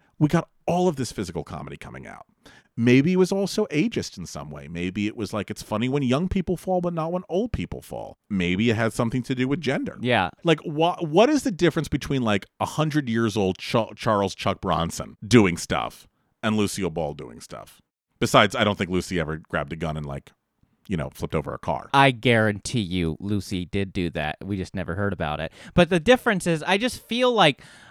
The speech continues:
Speaker 2: Lucy's just an idol. You know, you don't want anything to happen to Lucy. Lucy is one of those people, like, that you just
Speaker 1: Protect her.
Speaker 2: You, you, exactly. Lucy is, like, a, one of those people that's, uh,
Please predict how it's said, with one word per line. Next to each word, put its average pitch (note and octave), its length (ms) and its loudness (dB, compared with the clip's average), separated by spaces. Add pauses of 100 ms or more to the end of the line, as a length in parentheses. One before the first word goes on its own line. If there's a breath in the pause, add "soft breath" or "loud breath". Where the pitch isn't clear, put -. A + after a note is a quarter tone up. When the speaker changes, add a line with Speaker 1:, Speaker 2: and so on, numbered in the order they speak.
Speaker 2:
Lucy's B3+ 440 -2
just A3+ 300 -4
an C3 220 -6
idol. B2+ 560 -4
You G3 160 -6
know, A3+ 160 0
you B3 160 4
don't C#4+ 120 4
want C#4+ 180 -2
anything C4+ 340 -6
to G3 80 -6
happen E3 480 -2
to C3+ 100 -6
Lucy. B2 320 0
Lucy A#3+ 280 6
is B3 100 0
one A#3+ 100 2
of A3+ 60 2
those A3 160 2
people, F#3 420 4 (300 loud breath)
like, D#3 240 6
that E3 140 6
you F3 100 4
just F3+ 260 0
Speaker 1:
Protect - 380 2
her. D#3 120 2
Speaker 2:
You, G#3 140 -2
you, C#4+ 320 12
exactly. A#3+ 560 4
Lucy C4 360 4
is, B3+ 100 -2
like, A3 180 2
a, F#3 80 -2 (540)
one G3+ 200 0
of A3+ 60 -6
those G#3 160 -4
people G3+ 320 -4
that's, D#3+ 240 0
uh, D3 120 2